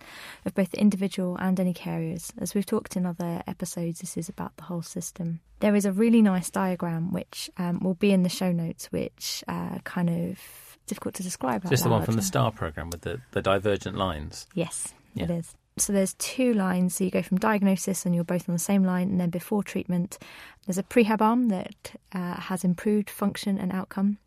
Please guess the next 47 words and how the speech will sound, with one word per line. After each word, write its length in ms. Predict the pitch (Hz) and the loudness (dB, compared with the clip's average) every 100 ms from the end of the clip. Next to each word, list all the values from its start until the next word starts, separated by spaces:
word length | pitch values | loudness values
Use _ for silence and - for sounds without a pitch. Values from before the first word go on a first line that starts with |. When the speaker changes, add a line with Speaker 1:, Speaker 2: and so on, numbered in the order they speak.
| _ - | _ -2
Speaker 1:
and 240 | 185 175 | 2 2
prehab 300 | 202 180 175 | 0 -2 -2
which 220 | - - | -6 -12
just 180 | - 170 | -10 -10
stays 300 | - 175 170 | -6 -6 -4
where 80 | 175 | -6
it 60 | 180 | -2
was. 260 | 214 254 - - - - | -4 -4 -14 -18 -20 -8
And 80 | 190 | 2
then 80 | 190 | 4
they 140 | 180 | 4
both 340 | 175 190 196 - | 4 2 2 -2
dip 180 | - - | -6 0
down 260 | 196 208 | 2 2
during 260 | 202 180 180 | 2 0 -2
acute 380 | 170 - 190 - | -4 -6 -6 -4
treatment, 420 | 196 196 202 208 - | -6 -2 -2 -2 -6
but 320 | 190 185 - 190 | -6 -6 -6 -4
the 100 | 180 | -2
idea 320 | 180 190 180 | 0 0 0
is 120 | 175 | -2
that 60 | - | -10
the 60 | |
prehab 400 | - 220 202 190 | 0 2 2 2
arm 300 | 190 180 180 | 2 2 2
will 160 | 175 175 | 2 -2
probably 320 | - 180 180 | -4 -4 -2
come 160 | 190 175 | -2 -2
back 160 | - | -2
down 200 | 175 170 | -4 -4
to 360 | 165 170 165 165 160 | -2 -4 -4 -4 -8
their 120 | 165 | -10
baseline, 540 | 165 214 - 220 214 208 - - - - | -4 -4 -2 -2 0 -2 -6 -20 -20 -4
whereas 260 | 180 170 | 0 0
the 140 | - 180 | 0 0
no 200 | 180 175 | 2 2
rehab 460 | 175 170 170 165 - | 0 -2 -4 -6 -4
arm 380 | 165 160 165 - - - _ - | -4 -4 -4 -8 -20 -20 _ -2
is 760 | 170 165 160 165 - - - - | 0 0 -2 -4 -6 -6 -6 -4
then 240 | 160 170 | 0 0
trying 340 | - 165 160 160 | -2 -4 -4 -4
to 240 | - 196 | -6 -6
get 220 | - - | -6 -8
back 240 | - - - | -8 -8 -8
up 220 | - - | -8 -10
to 120 | - - | -14 -10
that 460 | - - - - | -12 -12 -12 -12